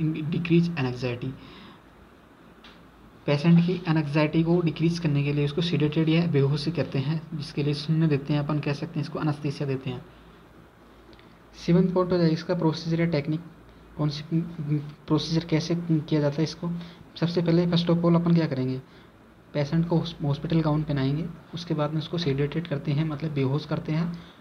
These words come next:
उसके बाद उसको vital signs को measure किया जाता है, monitor किया जाता है, local anesthesia दिए जाते हैं, जहाँ पर वो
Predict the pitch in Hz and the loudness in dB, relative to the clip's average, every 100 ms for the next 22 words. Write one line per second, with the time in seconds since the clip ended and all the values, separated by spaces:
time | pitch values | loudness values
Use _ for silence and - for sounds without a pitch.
0 | - - - 143 - 165 147 135 135 - | -20 -10 -6 -6 -2 -2 0 0 0 -2
1 | 143 143 151 135 139 143 156 156 160 147 | -4 -2 -2 0 0 -2 -2 -2 -2 0
2 | 135 131 - 156 151 160 175 - - - | 0 0 0 -2 -2 -4 -4 -6 -14 -20
3 | - 139 143 156 151 143 160 165 151 143 | -4 0 0 0 -2 -2 -2 0 0 0
4 | 139 - 160 170 156 143 147 143 160 151 | 0 0 -2 -2 0 0 0 -2 -2 0